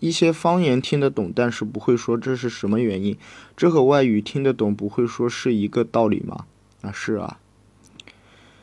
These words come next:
今天看到土耳其、叙利亚地震，很多人遭到不幸。我不解的是，现在科技这么发达，都能提前预判到地震的到来，为什么还会这么糟糕？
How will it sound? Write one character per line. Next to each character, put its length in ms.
今 200
天 280
看 240
到 160
土 200
耳 180
其、 260
叙 200
利 140
亚 180
地 180
震， 200
很 200
多 180
人 160
遭 280
到 200
不 160
幸。 240
我 220
不 200
解 240
的 140
是， 180
现 180
在 140
科 220
技 160
这 100
么 140
发 180
达， 300
都 180
能 320
提 240
前 340
预 160
判 300
到 140
地 200
震 200
的 120
到 160
来， 260
为 160
什 200
么 160
还 240
会 220
这 180
么 200
糟 240
糕？ 240